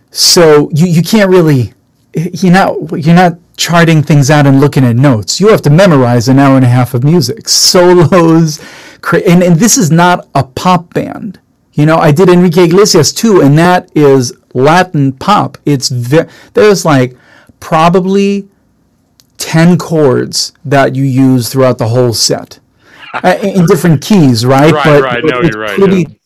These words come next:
Speaker 2: yeah.
Speaker 1: and, and in fact, it's simple in that way, and it's also very confusing 'cause some of the songs are just like, "Oh my God, it's the same song," but the second verse, the two things flipped. <laughs> So it's, it's tricky in a different way. But with Smash Mouth, it's like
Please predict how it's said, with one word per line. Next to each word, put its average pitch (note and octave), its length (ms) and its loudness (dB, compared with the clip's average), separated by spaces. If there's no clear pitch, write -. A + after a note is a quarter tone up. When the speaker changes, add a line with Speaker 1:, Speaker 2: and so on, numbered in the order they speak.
Speaker 2:
yeah. D#3+ 60 0
Speaker 1:
and, E3+ 40 -2
and E3+ 260 0
in E3 100 -2
fact, F3+ 260 0
it's D3 140 -2
simple F3 540 0
in C#3+ 100 4
that D3 180 0
way, C#3+ 200 4
and C#3 100 4
it's C3+ 140 -2
also E3 260 2
very B2+ 220 0
confusing C3 580 0
'cause - 400 -4
some - 320 0
of E3+ 80 2
the C#3+ 60 2
songs F3+ 400 0
are B2 40 -2
just A#2 140 -8
like, B2 220 0
"Oh D#3+ 140 2
my A#2+ 120 0
God, D3 260 0
it's - 180 -10
the A2 80 -16
same C#3+ 260 0
song," D3 380 0
but B2+ 220 -2
the C#3 80 -2
second D#3 400 0
verse, D#3 340 0
the C3+ 120 -4
two C#3 180 -4
things B2+ 300 -2
flipped. D#3 340 -2
<laughs> B2+ 100 -4
So F3 160 2
it's, - 240 -4
it's F3 200 -2
tricky F#3 260 -2
in D#3 80 2
a C3+ 40 2
different D#3 280 0
way. A#2 140 0
But E3 80 0
with D#3+ 140 0
Smash G3+ 340 -2
Mouth, D3 340 0
it's C#3 240 -4
like C3+ 260 -2